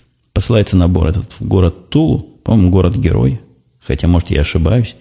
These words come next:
но, во всяком случае, уж точно город оружейников. И я послал ему с этим адресом без индекса, потому что индекса не было. Мне не казалось индекс такой уж важной вещью. Написал в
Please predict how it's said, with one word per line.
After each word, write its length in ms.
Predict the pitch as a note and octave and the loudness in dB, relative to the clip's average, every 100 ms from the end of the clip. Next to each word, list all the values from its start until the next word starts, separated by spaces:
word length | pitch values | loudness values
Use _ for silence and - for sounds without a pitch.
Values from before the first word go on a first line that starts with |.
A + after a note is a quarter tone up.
| _ _ _ | _ _ _
но, 80 | A2 | 0
во 80 | F#2+ | 0
всяком 260 | F2+ F#2+ F2 | 2 0 0
случае, 240 | F#2+ - | -2 -4
уж 80 | - | -2
точно 340 | F#2 - D#2 | -4 -2 -2
город 320 | E2+ D#2 E2 | 0 0 0
оружейников. 600 | F2+ F#2+ F2 D2+ - - - _ _ _ _ _ _ _ _ - | 0 2 2 0 -2 -6 -12 _ _ _ _ _ _ _ _ -4
И 60 | G#2+ | 0
я 640 | G#2+ A2 A2 C3 D#3 D3 | 2 2 2 2 2 0
послал 480 | - A2 - C#3+ B2 | -2 -4 0 2 2
ему 480 | G2+ F#2+ G2 - - | 4 4 2 -2 -8
с 120 | - | -6
этим 240 | G2 F#2+ A#2 | 0 2 2
адресом 460 | D#3 B2+ - F#2 | 2 0 2 2
без 200 | F2 F2+ | 2 2
индекса, 420 | A2 D#3+ C3+ - | 2 2 -2 -4
потому 280 | - D2+ E2 | -4 0 -2
что 140 | - F2+ | 0 2
индекса 340 | E2+ F2+ - | 2 0 0
не 160 | - C#2+ | 0 2
было. 240 | G2 - - _ - | 0 -4 -10 _ -4
Мне 160 | G2+ G2 | 2 4
не 100 | G2 | 4
казалось 480 | G#2 G2 F2 - - | 4 2 2 2 0
индекс 300 | F2+ E2 - | 0 0 -4
такой 260 | E2 D#2 | -4 -2
уж 160 | D#2 - | -2 0
важной 360 | E2 E2 D#2 | 2 2 2
вещью. 400 | F#2+ D3 - - - - - - | 2 0 -2 -8 -10 -18 -18 -2
Написал 720 | F#2 F#2 F#2 F#2 - F2+ F#2 | 2 2 2 0 0 2 2
в 420 | - F2 G2 | 0 -4 -6